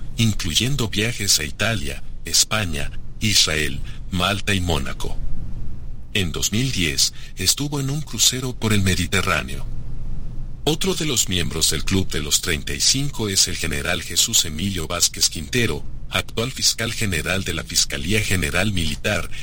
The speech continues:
institución que ha sido vinculada a la persecución judicial interna en las Fuerzas Armadas y que incluso,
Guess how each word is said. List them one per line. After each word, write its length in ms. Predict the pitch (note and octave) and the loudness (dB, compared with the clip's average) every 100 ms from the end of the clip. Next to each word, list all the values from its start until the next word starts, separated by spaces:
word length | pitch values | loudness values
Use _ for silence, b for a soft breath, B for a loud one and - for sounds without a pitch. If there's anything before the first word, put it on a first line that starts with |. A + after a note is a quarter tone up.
| B | B
institución 840 | A2+ G#2+ - F#2+ - - - C3+ D3 | -4 0 0 -2 -2 0 0 -2 -4
que 220 | - F2+ | -4 -2
ha 80 | E2 | 4
sido 340 | - D#3 C#3 | 4 4 0
vinculada 720 | A#2+ F#2 - D2 G2 A2 G#2+ | 0 -2 -2 0 2 2 2
a 40 | G2+ | 0
la 120 | F2 | 0
persecución 720 | F2 - E2+ - - - C3+ | 2 2 0 0 2 2 0
judicial 560 | - G2 D#2+ - G2 E2 | -2 0 2 4 4 0
interna 500 | D2 - B2 B2 G#2+ | 0 2 2 2 0
en 100 | D#2+ | 0
las 200 | D#2 - | 0 0
Fuerzas 440 | G#2 G2+ G2+ - | 0 2 4 2
Armadas 640 | D2+ - F2+ G2+ F#2+ - | 2 -2 0 0 2 2
y 40 | - | 2
que 120 | F2 | 0
incluso, 640 | D2 - G#2+ G2+ - C#2+ | -2 -4 -2 0 0 -2